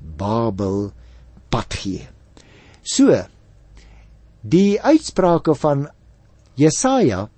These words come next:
betrek in sy vroeëre uitsprake Assirië, maar dan in sy latere uitsprake kom Babel en die verwoesting van Babel ook uiteindelik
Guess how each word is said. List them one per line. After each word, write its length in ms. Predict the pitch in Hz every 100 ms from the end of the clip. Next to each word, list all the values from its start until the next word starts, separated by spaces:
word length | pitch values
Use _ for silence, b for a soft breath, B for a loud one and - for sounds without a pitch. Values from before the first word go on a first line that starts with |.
| b b b b
betrek 600 | 214 - 240 285 285 - - - _ _ _ _ _ -
in 160 | 165 156
sy 200 | - 151 139
vroeëre 460 | 240 285 202 131 156
uitsprake 580 | - - 147 135 127 127
Assirië, 580 | 117 - 160 175 240 320 _ _ _ b b b 123
maar 180 | 147 143
dan 180 | 139 131
in 60 | 120
sy 140 | 131
latere 460 | 120 180 302 214 135
uitsprake 600 | 131 - 120 110 107 127 -
kom 220 | 123 92
Babel 560 | 98 160 175 95 101 120 -
en 160 | 139 131
die 120 | 127
verwoesting 560 | 147 170 311 - 180 127
van 120 | 113
Babel 360 | 92 95 98 123
ook 260 | 131 110 - b b b -
uiteindelik 640 | 113 - 123 117 104 -